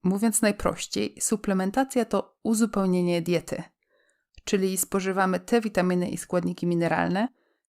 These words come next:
których z jakichś powodów w naszej diecie brakuje. Trzy najczęstsze wskazania do suplementacji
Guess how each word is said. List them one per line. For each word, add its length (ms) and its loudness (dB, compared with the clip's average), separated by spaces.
których 440 0
z 100 -2
jakichś 300 0
powodów 640 0
w 160 -4
naszej 300 2
diecie 360 -2
brakuje. 460 -6
Trzy 300 4
najczęstsze 540 2
wskazania 500 -2
do 100 -4
suplementacji 880 -4